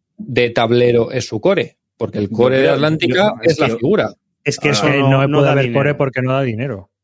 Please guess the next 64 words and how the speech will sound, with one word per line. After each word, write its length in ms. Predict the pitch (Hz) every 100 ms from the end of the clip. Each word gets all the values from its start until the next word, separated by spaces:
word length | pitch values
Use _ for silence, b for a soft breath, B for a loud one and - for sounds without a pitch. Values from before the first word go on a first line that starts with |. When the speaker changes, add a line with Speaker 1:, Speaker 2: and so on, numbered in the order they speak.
| _
Speaker 2:
Claro, 280 | - 104 104
o 140 | - -
sea, 180 | 107
Speaker 4:
Pues 100 | 107
Speaker 2:
pero, 80 | 117
Speaker 4:
mira, 80 | 127
aquí 60 | 123
Speaker 2:
pero 80 | -
Speaker 4:
lo 40 |
Speaker 2:
si 20 | 135
Speaker 4:
está 100 | 143
Speaker 2:
tengo 120 | 139
Speaker 4:
preguntando 380 | 139 127 135 123
Samu, 340 | - 107 101 b b b _
del 240 | 120 113 117
lado 220 | 117 107
único. 560 | 101 101 101 107 - _
Un 120 | - 127
saludo. 460 | 123 113 101 - B B B B B
Speaker 2:
Pero 180 | 127 135
Speaker 4:
Pa-, 200 | 135 139
Speaker 2:
ma-, 140 | 135
vo-, 120 | 156 151
Speaker 4:
¿pero 120 | 139
los 80 | 135
Speaker 2:
voy 80 | -
Speaker 4:
Wargame 180 | 151 202
Speaker 2:
más 80 |
Speaker 4:
como 160 | 190 185
negocio 320 | 170 180 170
son 160 | 160 151
rentables? 640 | 139 117 120 135 196 214 - _
Pues 200 | 101 -
no. 160 | 104 92
Speaker 1:
Pues 140 | 107 -
para 260 | 95 92
que 80 | 98
Speaker 2:
Ya. 80 | -
Speaker 1:
te 60 |
dé 60 | 110
para 160 | 123 127
una 160 | 135
tienda 220 | 127 127 120
física, 540 | 131 - 147 147 139
muy 160 | 127 139
complicado. 640 | 120 101 104 127 104 110 _
Speaker 3:
Tienes 180 | - 147
Speaker 2:
Ya, 60 | 156
Speaker 3:
que 40 |
tener 120 | 151
Speaker 2:
pero 60 | -
Speaker 3:
miniaturas 500 | 147 143 160 151 127
también, 500 | 127 127 139 147 143
tienes 200 | 135 127
que 80 | -
tener 260 | 127 131 120
merchandising, 720 | 120 - 113 127 127 139 123
tienes 300 | 120 117 117
que 120 | 120
tener 400 | 113 120 120 117
todo 240 | - 123
lo 80 | 120
que 80 | 104
puedas. 460 | 87 95 85 -